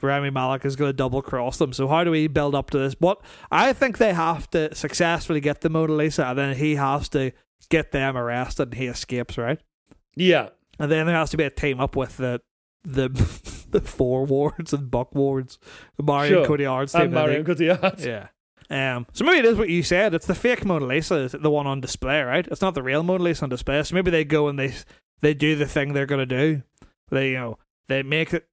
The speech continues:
Speaker 1: it disappears, so it's just a canvas. They go out to their escape vehicle and they realize it's the wrong one. And as he goes to get out of the van, the door's locked. And John David Washington's like, "Taylor, open," or <laughs> Tim, "Open the door." And he's like, "I'm not doing anything." And they look out,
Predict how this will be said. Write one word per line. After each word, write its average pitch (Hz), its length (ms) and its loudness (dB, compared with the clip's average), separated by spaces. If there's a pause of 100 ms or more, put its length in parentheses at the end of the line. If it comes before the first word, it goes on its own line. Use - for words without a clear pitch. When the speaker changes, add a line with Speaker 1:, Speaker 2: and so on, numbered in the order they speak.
(180)
Speaker 1:
it 139 120 -6
disappears, 160 480 0
so 156 60 -2
it's 143 100 -4
just - 160 -2
a - 40 -10
canvas. 151 520 -2 (280)
They 147 140 2
go 151 160 2
out 165 120 0
to 160 60 -4
their 147 120 0
escape 143 380 -2
vehicle 156 340 0
and 127 100 -4
they 135 80 -2
realize 147 260 0
it's 135 120 -8
the 135 120 -2
wrong 127 260 -2
one. 131 340 -2 (400)
And 131 100 -2
as 165 220 2
he 165 100 -4
goes 160 180 2
to 143 40 -6
get 147 100 0
out 143 140 0
of 135 60 -4
the 143 60 0
van, 135 360 -2
the 143 80 2
door's 143 320 0
locked. 143 460 -4 (1000)
And 147 260 -2
John 160 200 2
David 151 180 0
Washington's 139 300 0
like, 139 160 -4 (100)
"Taylor, 156 300 0
open," 156 260 -2
or 127 120 -6 (380)
<laughs> - 60 -12
Tim, 214 260 2
"Open 202 280 2
the 160 80 2
door." 156 240 4
And 175 80 2
he's 151 100 -2
like, 139 80 0
"I'm 160 220 2
not 160 160 0
doing 143 260 0
anything." 185 360 -2 (500)
And 139 340 -2
they 147 140 0
look 156 180 0
out, 147 240 0